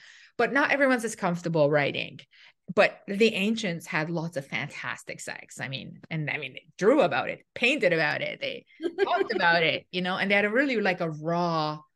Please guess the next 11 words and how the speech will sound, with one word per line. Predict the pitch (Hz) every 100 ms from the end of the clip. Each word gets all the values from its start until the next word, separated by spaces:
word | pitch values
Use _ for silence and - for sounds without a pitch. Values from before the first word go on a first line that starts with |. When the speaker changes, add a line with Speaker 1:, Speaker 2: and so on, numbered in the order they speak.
| _ _ _
Speaker 1:
sense | - - 180 170 151
of | 156 143 143 147 -
even | 175 156
talking | 147 - 147 175 185 156
about | 135 135 - 80
it, | 147 -
you | 156
know, | 143 135 151 165
they | 160 165
weren't | 151 151 147 -
really, | 143 139 135 139 135 135